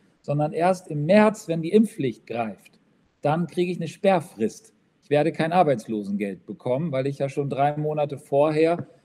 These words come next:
mich hätte melden können. Deswegen ist es wichtig, wenn man wirklich gekündigt werden würde,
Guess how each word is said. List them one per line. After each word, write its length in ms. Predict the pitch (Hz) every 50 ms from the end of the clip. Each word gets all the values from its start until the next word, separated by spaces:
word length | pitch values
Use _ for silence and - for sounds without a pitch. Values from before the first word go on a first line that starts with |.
| _ _
mich 160 | 139 139 -
hätte 220 | 160 151 156 151
melden 480 | 147 151 156 156 156 151 139 123 110 101
können. 420 | - - 131 110 98 90 82 - - _ _ _ _ _ _ _ _ _ _ _ -
Deswegen 580 | 151 196 214 - - 165 165 160 156 156 151
ist 180 | 143 139 123 -
es 200 | 120 110 - 110
wichtig, 580 | 127 160 196 190 - - - 160 196 220 - _ _ _ _ _ _ _ _ _
wenn 320 | 107 139 175 214 247 254
man 320 | 226 202 190 180 170 -
wirklich 400 | 135 202 262 - - 277 262 -
gekündigt 560 | _ 269 214 - - 247 220 165 127 107 - 117
werden 360 | 120 120 113 107 101 107 101
würde, 380 | 123 143 143 123 92 90 80